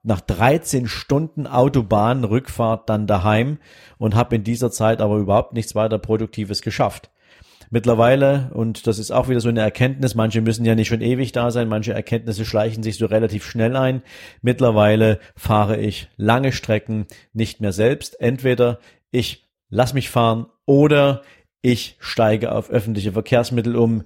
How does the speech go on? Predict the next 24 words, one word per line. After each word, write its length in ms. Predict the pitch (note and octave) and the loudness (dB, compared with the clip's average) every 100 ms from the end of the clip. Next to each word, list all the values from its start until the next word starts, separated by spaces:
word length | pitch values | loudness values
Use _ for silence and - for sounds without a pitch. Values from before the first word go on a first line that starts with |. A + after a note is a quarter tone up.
| - - | -10 -10
wie 220 | A2+ A#2 | -4 0
auf 140 | A2 A2 | 0 0
die 100 | G#2+ | 0
Deutsche 300 | A2 F#2+ G#2 | 0 0 0
Bahn, 280 | G#2+ A#2+ A#2 | 2 2 -2
auch 140 | G#2+ | 0
wenn, 80 | B2 - - | 2 2 -2
<laughs> 240 | - - - | -10 -18 -4
auch 240 | G#2 - | -2 0
wenn 180 | A2 G#2+ | 0 0
nicht 180 | G#2 - | -2 -2
immer 200 | A2 G#2 | 0 0
garantiert 580 | G#2+ G2 G2+ - A2+ | 0 -2 -2 0 0
ist, 260 | G#2+ G2+ - | 0 -2 -2
dass 200 | G#2 - | -2 -2
du 140 | A2 | -4
den 180 | G2+ G2 | -2 -2
Anschlusszug 800 | - A#2 - A#2 - - A2 - | -2 -4 -2 -6 -4 -4 -4 -4
pünktlich 480 | - A2+ - G#2+ - | -2 -2 -2 -6 -4
bekommst. 460 | A#2 E3 G3+ - - - - _ - | 0 0 0 -8 -16 -20 -20 _ -4
Aber 580 | A#2 D3 D#3+ D#3 C3+ _ | 0 4 4 2 -6 _
in 160 | A2+ G#2 | -2 0
dieser 260 | A2 G#2 | 0 0
Zeit 400 | - G2+ G2+ - | 0 2 2 -2